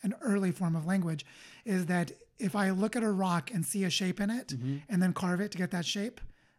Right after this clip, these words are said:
Speaker 1: that is a metaphor.
Speaker 2: Mm-hmm.
Speaker 1: Metaphor is to see one thing and then map another thing to it.
Speaker 2: Mm-hmm.
Speaker 1: So if I see a wedge inside a rock, that's a metaphor. And so that's an early rudimentary form of language.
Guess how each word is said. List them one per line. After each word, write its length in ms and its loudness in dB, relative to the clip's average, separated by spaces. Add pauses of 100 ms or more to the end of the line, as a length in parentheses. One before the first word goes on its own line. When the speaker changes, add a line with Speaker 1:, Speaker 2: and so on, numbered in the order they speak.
Speaker 1:
that 220 2
is 160 0
a 140 0
metaphor. 640 -4
Speaker 2:
Mm-hmm. 240 -14 (340)
Speaker 1:
Metaphor 560 4
is 240 2
to 160 -2
see 400 0
one 260 2
thing 280 -2
and 80 0
then 160 0
map 260 0
another 280 0
thing 260 -4
to 240 -8
it. 160 -14
Speaker 2:
Mm-hmm. 220 -10 (220)
Speaker 1:
So 180 -2
if 100 -2
I 80 2
see 340 -2
a 100 2
wedge 640 -2 (640)
inside 400 4
a 60 0
rock, 480 -2 (220)
that's 220 -4
a 40 0
metaphor. 500 -4 (640)
And 140 -2
so 60 -6
that's 200 0
an 160 0
early 500 4
rudimentary 500 2
form 180 0
of 80 -2
language. 400 -6